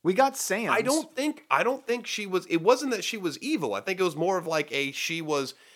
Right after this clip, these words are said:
Speaker 2: she kinda knew that this was someone that she had to see and protect. And because he was kind of going along with the Master being his dad,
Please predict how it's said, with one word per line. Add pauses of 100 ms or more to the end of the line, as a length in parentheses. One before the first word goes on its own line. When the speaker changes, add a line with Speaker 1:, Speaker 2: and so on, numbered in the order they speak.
(120)
Speaker 2:
she
kinda
knew
that
this
was
someone
that
she
had
to
see
and
protect. (320)
And
because
he
was
kind
of
going
along
with
the
Master
being
his
dad,